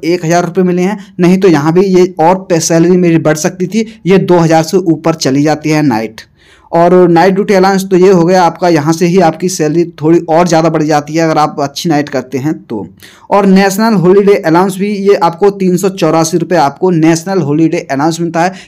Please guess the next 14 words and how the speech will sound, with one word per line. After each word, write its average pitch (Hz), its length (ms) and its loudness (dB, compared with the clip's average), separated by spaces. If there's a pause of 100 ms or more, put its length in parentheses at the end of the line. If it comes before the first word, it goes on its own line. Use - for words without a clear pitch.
यानी 185 240 2
कि 208 100 0
कोई 185 260 2
भी 226 140 0
फेस्टिवल 170 600 -2
आपका 160 280 0
उस 160 160 0
महीने 165 280 0
में 170 180 -2
पड़ता 135 280 -4
है, 190 180 -2 (220)
तो 196 60 2
उसके 208 400 0
पर 220 400 0